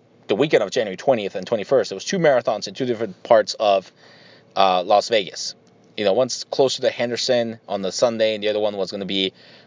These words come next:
on the west side of Vegas. Um, so I was gonna do the Saturday one and then save Arizona for February, and then in March do, uh, New Mexico and L A. Maybe redo some marathons along the way,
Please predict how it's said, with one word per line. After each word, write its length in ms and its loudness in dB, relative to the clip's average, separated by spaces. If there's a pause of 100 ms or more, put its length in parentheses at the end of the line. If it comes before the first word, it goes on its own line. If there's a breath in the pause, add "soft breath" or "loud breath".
on 280 0
the 160 0
west 240 4
side 260 0
of 120 -2
Vegas. 420 -4 (800 loud breath)
Um, 580 6
so 140 8
I 20 12
was 80 8
gonna 160 -2
do 140 0
the 60 -2
Saturday 420 4
one 420 4
and 120 -4
then 140 2
save 560 2
Arizona 460 2
for 140 -8
February, 600 4
and 120 -8
then 180 0
in 180 -2
March 480 4 (100)
do, 480 0 (520 soft breath)
uh, 260 2
New 140 -6
Mexico 540 0
and 100 -2
L 180 2
A. 360 6 (1120)
Maybe 180 4
redo 400 0
some 160 0
marathons 400 2
along 220 0
the 80 -4
way, 340 6